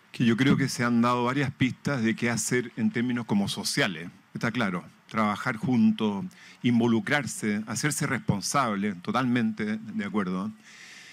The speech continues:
Como yo decía, defender, defenderlo todo, eh, desde el pacifismo. Nosotros somos total y absolutamente pacifistas, no creemos en la violencia ni un solo segundo. Y también hay pistas, eh, a nivel individual.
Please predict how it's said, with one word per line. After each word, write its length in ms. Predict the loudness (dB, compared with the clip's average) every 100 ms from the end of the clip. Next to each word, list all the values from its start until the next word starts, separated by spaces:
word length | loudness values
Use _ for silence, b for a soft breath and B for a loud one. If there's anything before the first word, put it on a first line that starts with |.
| B B B B _ -4
Como 220 | 2 4
yo 160 | 4
decía, 480 | 4 0 0 0 0 0
defender, 520 | 0 2 2 0 0 -6 -8
defenderlo 720 | -4 -2 -2 0 0 0 0
todo, 400 | 0 0 -2 -6 -10 -4
eh, 220 | -2 0
desde 200 | 0 0
el 80 | 0
pacifismo. 720 | -2 -2 0 -2 0 -4 -4 -6 -4
Nosotros 320 | -2 -2 0
somos 240 | 0 0
total 380 | 0 -2 -2 -2
y 60 | -4
absolutamente 760 | -2 0 2 2 0 0 -2
pacifistas, 640 | -2 -4 -4 -6 -6 -8 -4
no 180 | -4 0
creemos 380 | 0 2 2
en 80 | 0
la 80 | 0
violencia 580 | 0 0 -2 -6 -8 0
ni 120 | 4
un 140 | 4 2
solo 300 | -2 -2 -2
segundo. 480 | -2 -2 -4 -10 -12 -20 B B B B B B -4
Y 80 |
también 400 | 0 2 2 2
hay 100 | 2
pistas, 720 | 0 -2 -2 -2 -4 -2 -2
eh, 200 | 0 -2 0
a 80 | 2
nivel 320 | 4 4 2
individual. 680 | 2 6 8 8 4 0